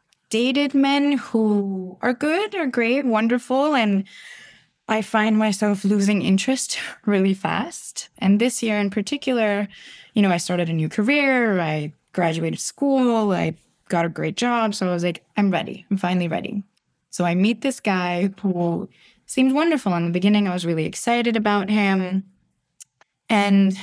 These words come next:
a few months in, I just started noticing that I wasn't feeling connected to him, t-, to the point where he almost started irritating me. And I felt horrible. And there's really a part of me that I feel, like,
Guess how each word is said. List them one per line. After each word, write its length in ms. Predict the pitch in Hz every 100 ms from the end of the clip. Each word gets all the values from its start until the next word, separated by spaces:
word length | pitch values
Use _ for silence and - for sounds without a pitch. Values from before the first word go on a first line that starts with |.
| - -
a 100 | 202
few 320 | 190 202 208
months 420 | 220 214 208 208
in, 240 | 208 247 262
I 120 | 202
just 200 | 185 190
started 280 | - 190 190
noticing 960 | 175 170 185 190 190 185 180 170 190 - -
that 120 | 180
I 280 | 170 170 170 _ -
wasn't 520 | 170 170 165 170 -
feeling 300 | 190 170 170
connected 520 | - 170 170 - 214
to 80 | 269
him, 320 | 277 330 339
t-, 100 | - _ -
to 120 | 196
the 80 | 190
point 240 | 196 190
where 100 | 196
he 120 | 190
almost 300 | 180 180 185
started 260 | - - -
irritating 600 | 185 185 196 233 233 240
me. 160 | 254 262
And 160 | 214
I 140 | 185 185
felt 420 | - 190 190 190 _ _ _ _ _
horrible. 640 | - 277 311 339 214 165 160
And 240 | - 202
there's 200 | 196 202
really 280 | 208 269 262
a 60 | 220
part 280 | - 208
of 80 | 214
me 160 | 208 202
that 160 | 185
I 160 | 180 175
feel, 360 | 190 - 214 214
like, 460 | 190 180 180 -